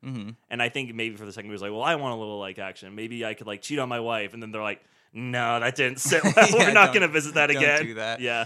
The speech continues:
Speaker 1: Yeah, it's, it feels more like a T V show in that way, where it's just
Speaker 2: Mm-hmm.
Speaker 1: like, "Oh, let's just forget that."
Speaker 2: Exactly.
Speaker 1: Uh, especially, like, segmented series kind of show.
Speaker 2: Mm-hmm.
Speaker 1: That, uh,
Speaker 2: 'Cause I didn't like that at all. I was like, "I don't like this. No,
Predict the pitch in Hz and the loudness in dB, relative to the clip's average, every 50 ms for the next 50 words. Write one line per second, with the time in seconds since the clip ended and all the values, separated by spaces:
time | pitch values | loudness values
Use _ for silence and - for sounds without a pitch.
0 | 147 131 139 151 160 147 139 143 139 - _ - 160 175 165 _ - 143 - - | -6 -8 -8 -4 -2 0 0 -2 -4 -10 _ -10 -10 -10 -10 _ -18 -16 -10 -8
1 | 190 185 - 165 160 156 147 - 120 - 135 123 117 117 110 - 95 95 98 95 | -8 -6 -6 -6 -6 -6 -6 -8 -10 -12 -12 -10 -10 -10 -10 -8 -10 -10 -8 -10
2 | 90 85 92 92 92 92 98 131 131 135 123 120 139 208 233 233 220 220 - - | -10 -10 -10 -10 -8 -8 -8 -8 -6 -6 -6 -4 -2 -2 0 0 -2 -2 -4 -6
3 | 196 - - 151 120 107 107 - - 101 98 104 - - - 135 123 120 113 104 | -8 -8 -8 -10 -8 -8 -8 -6 -4 -4 -4 -4 -6 -8 -12 -12 -8 -6 -6 -6
4 | 107 - 107 110 110 107 101 101 101 98 98 104 - 135 127 - - 120 107 104 | -6 -6 -8 -6 -6 -6 -6 -6 -6 -8 -10 -12 -12 -12 -12 -10 -10 -12 -12 -12
5 | - - 117 113 104 110 104 104 117 98 - - - 95 98 101 98 98 98 - | -12 -12 -12 -10 -10 -12 -14 -14 -14 -14 -12 -12 -12 -12 -14 -16 -16 -16 -18 -18
6 | - 107 95 95 98 - - 101 95 98 95 95 120 120 107 107 113 _ _ _ | -16 -16 -14 -14 -14 -14 -14 -14 -12 -12 -12 -10 -10 -12 -12 -14 -16 _ _ _
7 | _ - 117 113 107 104 101 101 98 98 98 - _ 123 131 _ _ _ _ - | _ -16 -14 -10 -8 -8 -6 -6 -6 -8 -10 -12 _ -20 -20 _ _ _ _ -12
8 | - 113 127 123 135 139 131 120 117 113 - 113 104 101 98 98 98 101 95 95 | -10 -8 -8 -8 -8 -8 -8 -6 -8 -8 -6 -8 -8 -8 -8 -8 -8 -8 -10 -10
9 | 95 95 98 95 98 95 87 90 120 160 151 113 95 92 _ - 117 123 147 - | -10 -12 -12 -12 -14 -14 -14 -16 -18 -18 -18 -18 -20 -20 _ -16 -16 -16 -14 -16
10 | - - _ _ - 123 131 160 175 156 117 101 98 | -18 -20 _ _ -18 -16 -14 -12 -12 -12 -12 -14 -16